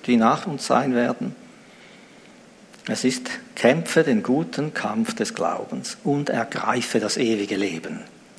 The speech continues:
wozu du berufen bist. Ersten Timotheus sechs zwölf. Interessant, oder? Ergreife das ewige Leben. Ja, ich habe gemeint, das haben wir jetzt, oder? Und Paulus sagt, ergreife es.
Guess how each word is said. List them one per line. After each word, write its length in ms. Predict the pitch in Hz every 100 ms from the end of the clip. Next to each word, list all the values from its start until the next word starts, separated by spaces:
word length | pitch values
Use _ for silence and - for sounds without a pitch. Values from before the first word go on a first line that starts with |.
| -
wozu 340 | 107 - 107
du 180 | - 107
berufen 600 | 95 - 98 113 - 107
bist. 440 | 95 - - - - - - - - - - - - - - - -
Ersten 260 | 123 127
Timotheus 540 | 120 107 101 101 101 -
sechs 300 | 101 - -
zwölf. 480 | 92 90 - - - - - - - - - - -
Interessant, 640 | 120 113 - 151 220 -
oder? 240 | 127 220 226 - -
Ergreife 720 | 123 - 101 110 143 160 165
das 200 | 160 -
ewige 380 | 147 147 147 151
Leben. 240 | 147 117
Ja, 160 | 127 139
ich 140 | -
habe 180 | 127 127
gemeint, 360 | 127 120 117 123
das 180 | -
haben 340 | 110 120 185 180
wir 140 | 180
jetzt, 520 | 196 202 - - - - - - -
oder? 360 | - 117 180 262 - - - - - - - -
Und 140 | 120
Paulus 320 | 113 110 117
sagt, 240 | 113 107 120
ergreife 680 | 110 110 107 127 - -
es. 380 | - - - -